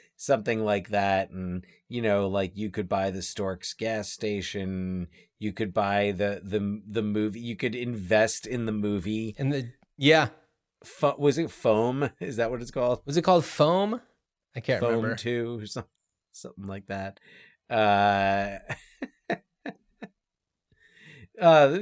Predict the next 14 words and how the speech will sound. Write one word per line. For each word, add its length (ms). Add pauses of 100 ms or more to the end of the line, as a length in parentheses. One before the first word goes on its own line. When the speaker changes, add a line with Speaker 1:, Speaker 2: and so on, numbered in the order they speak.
(100)
Speaker 1:
yeah, 220
there's, 300
there's 260
a 40
lot 340
of 100
fun. 280 (100)
There's 200
the 80
place 420
where 220
the 160
Dewdrop 600
Inn. 440